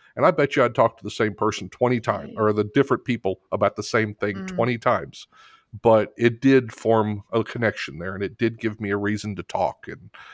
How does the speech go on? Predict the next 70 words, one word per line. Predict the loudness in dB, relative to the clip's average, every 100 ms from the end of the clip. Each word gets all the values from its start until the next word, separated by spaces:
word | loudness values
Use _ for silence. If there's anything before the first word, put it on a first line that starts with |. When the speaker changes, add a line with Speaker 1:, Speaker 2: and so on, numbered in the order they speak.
| -20 _ -16 -2
Speaker 1:
that | -2 0
type | -4 -4
of | -6
stuff | -6 -6 -6
Speaker 2:
Mm. | -10 -12 -14 -16 2
Speaker 1:
that | 2
was | 6
outside | 4 4 2 4
of | 4
work. | 0 -2 -12 _ _ _ -20 _ -4
Speaker 2:
That's | -4 -2
a | -8
cool | -6 -8
tool. | -6 -8 -8 -12 _ _ _ -10
Yeah, | -2 2 2 2
Speaker 1:
So | 2 2 -2 -8
Speaker 2:
totally. | -8 -4 -4 -4 -6 -10 -14 _ _ _ _ _ _ _ _ _ _ _ _ _ _
Speaker 1:
I | 2
Speaker 2:
I | 4
Speaker 1:
don't |
know | 6
Speaker 2:
mean, | 6
Speaker 1:
if |
they | 6
Speaker 2:
I, | 6
Speaker 1:
ever | 4 -2
Speaker 2:
I |
find | -2 -2 -2
it | -2
funny. | 0 0 0
This | -2 -2
is | -4
actually, | -4 -4 -8 -10 _ _ _ _ _ _ _ -2
it's | -2 4
been | 6
a | 6
conversation | 4 2 4 2 2 0 -2
so | 0 0
much | 0 -2
more | -2 -2
since | -2 -8
covid | -4 -4 0 0
has | 0 -6
happened, | 0 -2 0 -6 -6
'cause | 0
I | 0
have | 0
so | -4
many | -6
clients, | -2 0 0 -4 -2
aside | -2 4 6 6
from | 4 0
frontline | -2 -2 -2
workers, | -2 -2 -4 -4 -6
just | 2 2
clients | 4 2 2 2
generally | 2 2 2 -2 -2
who | -2
are | 2
like, | 2 4
"I | 2
feel | 0 -2
like | 0
I've | 0
lost | 0 -2 0
all | -2
of | 0
my | -4
social | -4 -4 -4
skills. | -6 -8 -8